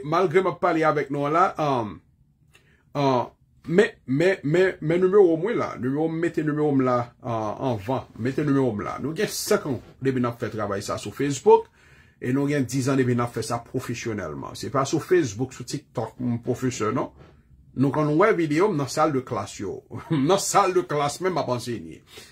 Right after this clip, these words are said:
so li enpòtan. Pa kite moun vin blofe nou sou Facebook, TikTok, tout bagay konsa. Èske moun nan gen konpetans? Vrèman vre pou l ap fè sa l ap fè a. Èske moun nan gen kalifikasyon? Èske l ansenye?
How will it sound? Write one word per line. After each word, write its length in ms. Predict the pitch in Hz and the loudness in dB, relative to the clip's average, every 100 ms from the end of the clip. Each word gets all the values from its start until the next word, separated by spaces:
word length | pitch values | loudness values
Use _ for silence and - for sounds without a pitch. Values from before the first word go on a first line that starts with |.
| _ | _
so 180 | - 139 | 0 2
li 160 | 147 180 | 6 4
enpòtan. 600 | - 160 127 87 64 - - | 4 2 0 -4 -12 -12 -6
Pa 120 | 156 | -4
kite 220 | 185 160 147 | -2 0 2
moun 140 | 127 | 2
vin 140 | 120 104 | 0 0
blofe 320 | 117 - 104 | -4 -2 -4
nou 160 | 123 120 | -2 -4
sou 160 | 104 | -8
Facebook, 480 | - 110 95 113 - | -6 -6 -6 -10 -8
TikTok, 560 | - 120 - 127 123 - | -8 -8 -2 0 0 -2
tout 140 | 117 | -6
bagay 300 | 107 107 98 | -4 -4 -4
konsa. 320 | 92 95 - - _ _ _ | -8 -12 -12 -14 _ _ _
Èske 360 | - 123 - 156 | -4 -4 -2 2
moun 180 | 139 127 | 4 2
nan 80 | 120 | 0
gen 140 | 117 - | -6 -10
konpetans? 1000 | - 220 - - 247 - - 226 - - - - _ _ _ _ _ | -4 -4 -2 -2 -2 -4 0 2 2 -4 -12 -20 _ _ _ _ _
Vrèman 440 | 101 131 117 98 98 | -4 -2 -2 -4 -4
vre 140 | 131 123 | -6 -4
pou 120 | 104 | -4
l 60 | |
ap 120 | 95 - | -4 -6
fè 80 | 123 | -10
sa 140 | 80 | -10
l 60 | 71 | -12
ap 80 | - | -14
fè 160 | 52 - | -14 -14
a. 60 | - _ _ _ _ - | -16 _ _ _ _ -8
Èske 240 | 123 - 165 | -6 0 2
moun 160 | 143 | 4
nan 120 | 131 | 2
gen 140 | 120 - | 0 -6
kalifikasyon? 920 | - 180 151 - 127 110 98 - 80 - | -4 -4 -2 -6 -8 -6 -8 -10 -16 -6
Èske 380 | 135 - - 180 | -6 -6 4 4
l 80 | 165 | 4
ansenye? 640 | 131 - 151 139 139 180 220 | 0 -4 -4 -2 0 2 2